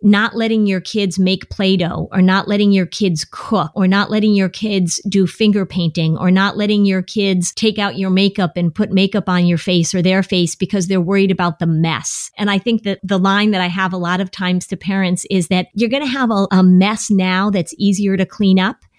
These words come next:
If you don't let your children play and experience you as playful, there are gonna be some bigger messes later on that are gonna be a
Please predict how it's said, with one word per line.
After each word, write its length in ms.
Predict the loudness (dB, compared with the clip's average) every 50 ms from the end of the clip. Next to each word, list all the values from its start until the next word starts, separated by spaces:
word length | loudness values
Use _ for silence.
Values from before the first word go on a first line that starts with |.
| _ -2
If 180 | -2 -2 -2
you 320 | -2 -2 0 0 0 -2 -4 -4 -2
don't 360 | 0 2 2 2 0 0 -2
let 240 | -2 -2 -2 -2 -2
your 180 | -2 -2 -2
children 760 | -2 -4 -4 -4 -2 0 0 0 0 0 2 2 4 2 2 0
play 540 | -4 -4 -2 0 0 2 2 2 0 0 0 0
and 100 | 0 0
experience 1000 | 0 0 -4 -6 -6 -2 0 0 2 4 4 4 4 4 4 2 2 0 -4 -8 -10 _ _ _ _ -4
you 460 | 0 2 4 4 4 4 4 2 2 0
as 240 | -2 -2 -2 -4
playful, 560 | -6 -4 -2 0 0 0 0 0 -2 -2 -2 -2 0
there 180 | 0 0 2
are 60 | 0 -2
gonna 240 | -4 -6 -6 -8
be 180 | -6 -4 -4 -4
some 300 | -2 2 2 4 4 4
bigger 300 | 4 2 2 2 2 2
messes 440 | 2 2 2 0 -2 -2 -4 -4 -4
later 360 | -2 -2 0 0 2 2 2
on 340 | 2 2 2 4 2 2 2 2
that 100 | 0 0
are 60 | 0
gonna 200 | 0 0 2 2
be 160 | 2 2 2
a 140 | 0 -2 -4